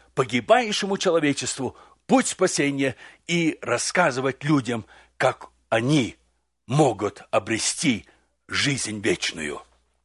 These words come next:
И вот, дорогие мои, Господь поручает это не своим ангелам, а нам, людям. Да, невольно хочется воскликнуть вместе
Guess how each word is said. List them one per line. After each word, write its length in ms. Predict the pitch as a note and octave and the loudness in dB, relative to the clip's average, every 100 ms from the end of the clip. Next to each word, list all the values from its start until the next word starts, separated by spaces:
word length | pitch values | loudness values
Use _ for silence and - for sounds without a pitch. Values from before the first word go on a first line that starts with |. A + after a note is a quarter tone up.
| _ _ - - | _ _ -20 -2
И 100 | A3+ | 2
вот, 160 | C#4+ | 2
дорогие 380 | G3+ A3+ G3 G3 | 4 2 2 -2
мои, 320 | E3+ C#3+ E2 D#2 _ | 0 0 -2 -10 _
Господь 480 | D3 F#3 - C4 C#4 | 0 0 2 0 2
поручает 560 | G#3+ G#3+ - F#3 F#3 - | 0 2 2 2 2 2
это 320 | E3+ - D#3+ - - _ | 0 2 -2 -2 -20 _
не 280 | A#2 F3 D4 | 2 6 6
своим 380 | - F3+ D#3+ D3 | 6 0 0 2
ангелам, 560 | C#3 C3+ B2 B2 A2 _ | 0 2 0 0 -4 _
а 100 | - | 0
нам, 400 | B2 C3+ C3 E2 - _ | 4 6 4 2 -16 _
людям. 580 | C#3+ B3+ G#3 G2+ C#2+ - _ _ _ _ - - | 2 4 4 -4 -8 -14 _ _ _ _ -20 -2
Да, 320 | A2 D#3 D3+ | 6 6 6
невольно 480 | C3 D#3 F3 F3 E3 | 2 2 6 4 2
хочется 480 | D#3 F3+ - D#3+ E3 | 0 0 -2 -4 -2
воскликнуть 640 | E3 - F3 F#3 F3+ E3+ | -2 0 -2 -2 -4 -4
вместе 460 | A#2+ F3+ - F3 | -2 -2 0 -2